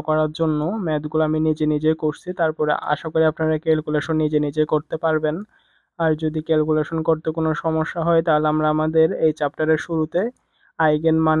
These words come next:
কেমনে নির্ণয় করে সেগুলো দেখাইছি। তো আমরা যে ম্যাট্রিক্সটা দেওয়া থাকবে, সেখান থেকে প্রথমে স্বভাবী ম্যাট্রিক্স, তারপরে স্বভাবী বহুপদী এবং সেখান থেকে স্বভাবী সমীকরণ বের করে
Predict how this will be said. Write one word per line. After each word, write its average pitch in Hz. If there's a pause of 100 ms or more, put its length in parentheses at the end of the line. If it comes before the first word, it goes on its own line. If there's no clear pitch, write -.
কেমনে 160
নির্ণয় 151
করে 156
সেগুলো 156
দেখাইছি। 156 (540)
তো 165
আমরা 156
যে 156
ম্যাট্রিক্সটা 151
দেওয়া 151
থাকবে, 156
সেখান 160
থেকে 160
প্রথমে 156
স্বভাবী 156
ম্যাট্রিক্স, 156
তারপরে 151
স্বভাবী 151
বহুপদী 156
এবং 156
সেখান 156
থেকে 160
স্বভাবী 156
সমীকরণ 156
বের 147
করে 165